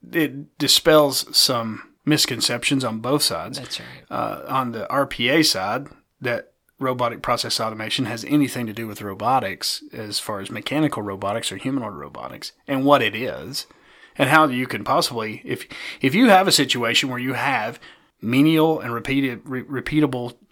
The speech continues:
Speaker 1: task, repetitive task that are going on in your workplace right now, Google R P A,
Speaker 2: Mm-hmm.
Speaker 1: ro-, robotic process automation, and you'll be surprised at what you find.
Speaker 2: Yeah,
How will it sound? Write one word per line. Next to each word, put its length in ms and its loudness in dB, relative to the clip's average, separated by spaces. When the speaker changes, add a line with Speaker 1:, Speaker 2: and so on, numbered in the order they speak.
Speaker 1:
task, 580 2
repetitive 520 0
task 460 0
that 120 0
are 60 0
going 340 8
on 160 6
in 80 -2
your 140 -4
workplace 560 -2
right 180 -6
now, 340 -16
Google 360 8
R 180 6
P 240 -2
A, 80 -6
Speaker 2:
Mm-hmm. 300 -2
Speaker 1:
ro-, 180 -4
robotic 840 0
process 460 0
automation, 520 -4
and 160 0
you'll 140 8
be 120 0
surprised 460 4
at 60 -4
what 140 -8
you 60 -10
find. 360 -8
Speaker 2:
Yeah, 240 -6